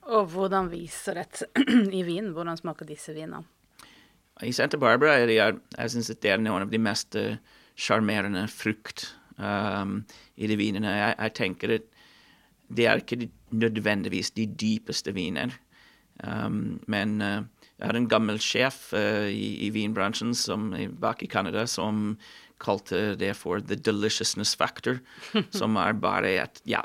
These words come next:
Speaker 2: de vinene bare smaker godt og er litt lettere å forstå, kanskje, enn, eh, viner fra nordover i California, men mye flott,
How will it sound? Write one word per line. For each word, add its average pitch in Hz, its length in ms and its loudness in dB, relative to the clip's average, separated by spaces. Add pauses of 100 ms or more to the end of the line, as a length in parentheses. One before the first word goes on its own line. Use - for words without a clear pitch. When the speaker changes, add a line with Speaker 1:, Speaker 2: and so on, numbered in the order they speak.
Speaker 2:
de 110 140 -2
vinene 101 380 -2
bare 98 200 -4
smaker - 840 -4 (160)
godt - 500 -8
og 104 280 -2
er 101 320 0 (640)
litt - 500 -4 (300)
lettere 123 500 0
å 117 80 4
forstå, 117 560 2
kanskje, 131 400 -2
enn, 117 340 0
eh, 117 200 0 (400)
viner 110 360 2
fra 113 640 2
nordover 113 460 2
i 110 60 0
California, 107 640 -2 (380)
men 104 440 0 (180)
mye 110 720 2
flott, - 360 -2